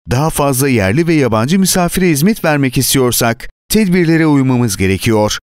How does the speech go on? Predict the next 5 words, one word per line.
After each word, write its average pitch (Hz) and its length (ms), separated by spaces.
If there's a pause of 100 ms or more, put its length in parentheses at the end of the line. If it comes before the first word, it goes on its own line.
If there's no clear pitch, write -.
Bu 107 260
zor 143 340
günleri 147 540 (140)
beraber 123 400
atlatacağız. 104 880